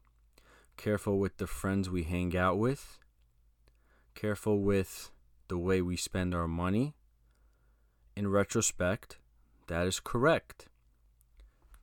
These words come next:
But there's also that carefulness about what we do in our life in the future. Because there's always that question of, "Well, how much money am I gonna make?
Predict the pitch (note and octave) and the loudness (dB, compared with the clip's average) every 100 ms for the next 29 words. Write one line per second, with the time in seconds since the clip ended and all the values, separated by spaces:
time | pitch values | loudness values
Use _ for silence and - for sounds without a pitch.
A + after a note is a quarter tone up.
0 | _ _ _ _ - - - - - G#2 | _ _ _ _ -20 -20 -20 -20 -18 -12
1 | G#2+ G#2 - B2 B2+ B2 G#2 G2 - - | -6 -6 0 2 2 2 2 0 -2 -2
2 | G#2+ - G#2 G2 F#2 - F#2 F2+ F2+ F2+ | -2 -2 -2 0 -2 -2 -4 -2 -2 -2
3 | G2+ F2+ E2+ G2 F#2 F2 E2+ E2+ D2 - | -2 -2 -2 -2 -2 -2 -2 -4 -6 -10
4 | - - _ - F#2+ F2+ - F2+ - C#2+ | -20 -20 _ -6 -6 -4 -4 -4 -4 -10
5 | - _ _ _ _ _ _ _ _ _ | -14 _ _ _ _ _ _ _ _ _
6 | - F2+ - F#2+ F2+ D#2+ G#2 G2+ F#2 E2 | -10 -8 -4 -2 -2 -2 0 0 0 -4
7 | - G2+ F#2+ G2 F#2+ F#2 E2 - - - | 0 0 0 0 0 0 -2 -10 -20 -20
8 | - - _ - F2+ F2+ G2 F#2+ - F#2 | -20 -20 _ -4 -2 0 0 -2 -2 -2
9 | F#2 F2+ F2 E2+ F2 E2+ E2+ G2+ - | 0 0 -2 -2 -2 -2 -2 -2 -6